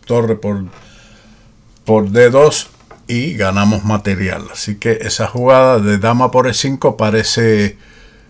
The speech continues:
parece buena. La otra jugada que se me puede ocurrir es capturar la torre por el caballo atacando la dama.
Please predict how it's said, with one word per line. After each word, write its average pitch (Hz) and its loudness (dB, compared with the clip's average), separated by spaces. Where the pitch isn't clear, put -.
parece 104 0
buena. 123 4
La 117 0
otra 139 4
jugada 160 6
que 135 -6
se - -2
me 120 -2
puede 139 2
ocurrir 139 -2
es 120 -4
capturar 113 4
la 139 4
torre 143 4
por 113 4
el 101 -2
caballo 113 4
atacando 107 -2
la 127 6
dama. 135 4